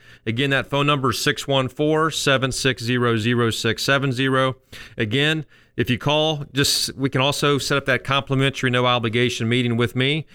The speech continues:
If you don't have a financial plan, we can put one in place.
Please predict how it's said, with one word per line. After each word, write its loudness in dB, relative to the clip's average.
If -12
you 0
don't 2
have 2
a -2
financial 0
plan, 0
we 2
can -2
put 2
one 2
in 0
place. 0